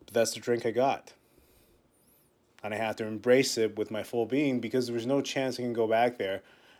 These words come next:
and get another drink with that lineup going on. And that reminded me of my father. For him, his life was like this lineup at Starbucks. He got his drink, but it wasn't the drink that he wanted.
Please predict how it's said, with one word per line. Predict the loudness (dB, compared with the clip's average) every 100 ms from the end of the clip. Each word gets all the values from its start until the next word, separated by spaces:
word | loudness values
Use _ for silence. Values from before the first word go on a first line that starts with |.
| -12
and | -4
get |
another | -2 -2 -6
drink | -4 -6 -6
with | -6
that | -4 -4
lineup | -6 -8 -12
going | -12 -12 -12
on. | -14 -14 -18 -20 _ _ _ _ _ _ _ _
And | 0
that | 2
reminded | 2 2 2
me | 2
of | 0
my | 0
father. | -2 -2 -2 -4 -16 _ _ _ _ _ _ _ _ _ _ _
For | -6
him, | 0 0 2 0 -6 -12 _
his | -10 2
life | 4 6 4 -4 _ _ _ _ _ _ _ _
was | -6 -2
like | -2
this | -2 -2
lineup | -2 -2 -2 -4
at |
Starbucks. | -8 -2 -2 -2 -8 -12 -18 -18 _ _ _ _ _ _ _ _ _
He | 0
got | 2 2
his | 2
drink, | 0 0 -2 -18 _ _ _ _ _ _ -20 _ _ _ _ _ _ _
but | 0
it |
wasn't | 0 0
the | -4
drink | -4
that | -8
he | -8
wanted. | -12 -12 -16